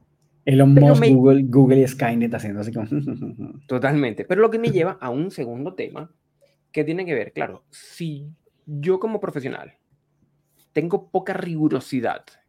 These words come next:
Speaker 2: con mis definiciones, con mis métodos, con mis estudios y con mi aplicación, lo más probable es que sea inconsistente en la aplicación.
Speaker 1: Ujú.
Speaker 2: ¿Vale?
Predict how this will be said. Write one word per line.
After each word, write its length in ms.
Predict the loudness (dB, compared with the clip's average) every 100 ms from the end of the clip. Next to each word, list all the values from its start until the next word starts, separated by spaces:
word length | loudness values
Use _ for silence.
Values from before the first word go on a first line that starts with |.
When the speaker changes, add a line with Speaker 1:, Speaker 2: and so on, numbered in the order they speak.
| _
Speaker 2:
con 180 | -10 -8
mis 120 | -8
definiciones, 720 | -8 -8 -10 -8 -6 -4 -6
con 180 | -10 -10
mis 140 | -10 -8
métodos, 360 | -8 -8 -10
con 140 | -10 -10
mis 100 | -12
estudios 320 | -6 -6 -6
y 60 | -8
con 120 | -6
mi 80 | -6
aplicación, 680 | -6 -8 -8 -6 -6 -6 _ _ _ -10
lo 100 | -6
más 180 | -6
probable 260 | -2 -2 -2
es 40 |
que 80 | -6
sea 300 | -6 -6 -8 _ -4
inconsistente 840 | -2 -2 -2 -4 -6 -8 -6 -4
en 60 | -4
la 60 |
aplicación. 560 | -6 -8 -12 -14 -18 -20 _ _ _ _ _ _ -10
Speaker 1:
Ujú. 440 | -8 -6 -6 -6 -10 _ _
Speaker 2:
¿Vale? 340 | -4 -4 -4